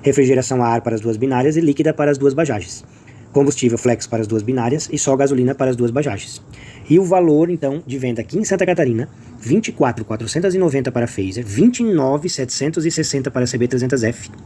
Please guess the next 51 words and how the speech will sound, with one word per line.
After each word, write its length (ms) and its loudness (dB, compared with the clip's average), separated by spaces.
Absurdo. 420 2
Dezoito 460 2
mil 140 2
novecentos 320 -2
e 20 -2
noventa 260 -2
para 160 -2
Dominar 360 0
duzentas, 520 -2
dez 280 4
mil 200 4
a 40 2
menos 420 -2
do 100 -8
que 120 -4
a 60 -4
C 120 -8
B 80 -4
trezentas 320 -2
F. 260 -2
Um 60 0
ótimo 220 2
custo-benefício. 600 0
Já 180 2
a 20 4
Dominar 260 4
duzentos 200 -2
e 20 -6
cinquenta 240 -4
a 20 -4
gente 160 -4
não 100 0
sabe, 300 -4
mas 180 4
eu 100 4
chuto 380 0
um 100 4
valor 400 4
que 140 -4
virá 260 0
para 140 -2
o 40 2
Brasil, 420 0
é 120 -2
o 80 -2
meu 160 4
chute, 300 -4
a 60 -2
minha 160 0
análise, 340 0
de 240 2